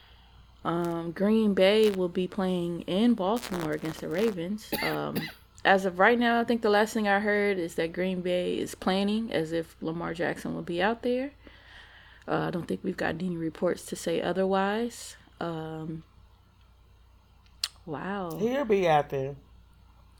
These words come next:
Speaker 1: A lackluster schedule again. 'Cause none of these games. Oof.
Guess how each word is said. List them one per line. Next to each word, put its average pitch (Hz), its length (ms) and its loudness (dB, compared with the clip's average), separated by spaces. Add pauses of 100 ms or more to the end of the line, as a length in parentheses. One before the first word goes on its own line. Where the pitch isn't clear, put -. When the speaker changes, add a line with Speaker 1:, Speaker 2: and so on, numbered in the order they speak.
Speaker 1:
A 196 120 -6
lackluster 175 800 -6
schedule 240 800 -2
again. 233 800 -4 (720)
'Cause - 180 -20
none 180 320 -4
of 226 100 -6
these 196 240 -6
games. - 640 -8 (1700)
Oof. - 600 -4